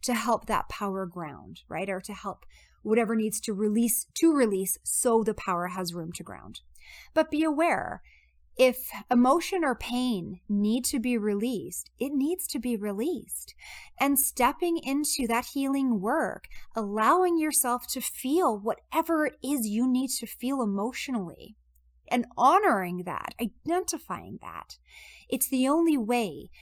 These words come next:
that we're, that, that you can move along in this journey. You know, let's change gears just a moment here and talk about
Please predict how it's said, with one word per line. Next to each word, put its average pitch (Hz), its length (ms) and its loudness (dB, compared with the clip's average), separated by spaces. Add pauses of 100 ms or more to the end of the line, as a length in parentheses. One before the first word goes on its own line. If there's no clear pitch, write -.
(120)
that 208 160 0
we're, 208 160 0 (120)
that, 202 280 0
that 196 160 -4
you 214 80 -2
can 214 180 -2
move 214 320 2
along 202 440 -4
in 185 120 -4
this 175 200 -4
journey. 196 580 -6 (1700)
You 254 160 2
know, 269 100 4
let's 262 460 2
change 254 320 -2
gears 214 240 -2
just - 280 -2
a - 40 0
moment 202 400 0
here 190 260 -6
and 202 140 -6
talk 233 360 -2
about - 840 -6